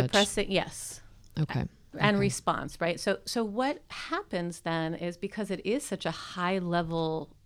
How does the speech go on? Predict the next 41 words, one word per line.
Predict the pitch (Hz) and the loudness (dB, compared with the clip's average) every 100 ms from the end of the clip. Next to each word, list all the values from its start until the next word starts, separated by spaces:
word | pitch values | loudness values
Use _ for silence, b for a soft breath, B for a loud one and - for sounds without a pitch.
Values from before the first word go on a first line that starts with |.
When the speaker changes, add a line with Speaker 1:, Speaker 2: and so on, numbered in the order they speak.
| - | -8
Speaker 1:
thing | 196 226 | -2 0
that | 170 | 0
we're | 160 | -2
asking | 151 165 - 170 165 | -2 -2 -2 -2 0
young | 156 156 | 0 -4
people | 160 156 160 | -6 -10 -12
to | - 170 | -14 -10
do, | 285 285 208 | -4 -2 -2
is | 196 190 - | -2 -4 -4
what | 226 | -4
we | 226 233 | -2 -4
tend | - 262 262 | 0 2 2
to | 247 | 2
see | 233 269 | -2 -2
then | 240 208 190 | 0 0 0
is | 190 190 | -2 -2
that | 185 180 170 | 0 0 0
very | 190 208 214 220 208 b b b - | 0 0 0 -2 -6 b b b -8
early, | 202 226 247 214 165 160 196 b b b b b - | -2 2 2 2 0 -2 -6 b b b b b -12
m-, | 196 - 185 - | -10 -10 -10 0
boys | 202 214 180 165 233 - - - - _ - | 4 6 4 2 -4 -10 -16 -20 -20 _ -12
tend | - 202 208 208 | 0 2 2 0
to | - 185 | -2 -2
then | 165 165 165 165 160 | 2 2 2 2 0
just | 165 196 175 | 0 -2 0
do | 185 175 | 2 2
a | |
mind-body | 160 160 156 151 151 147 | 2 2 2 2 0 -2
split | 151 - - - - - - | -6 -8 -6 -8 -8 -4 4
Speaker 2:
Mm-hmm. | 165 151 139 | 6 6 4
Speaker 1:
because | 135 190 180 | 2 0 0
it's | 180 - | -2 -4
easier | - 254 262 196 165 | 0 2 2 2 2
to | 165 170 | 0 -2
just | 170 170 | -4 -4
be | 180 175 - | -4 -4 -2
a | |
head | 151 - 208 156 151 160 | -4 -2 0 0 -2 -4
with | 160 156 | -6 -4
a | |
body | 151 156 147 - - | -2 -2 -4 -8 -16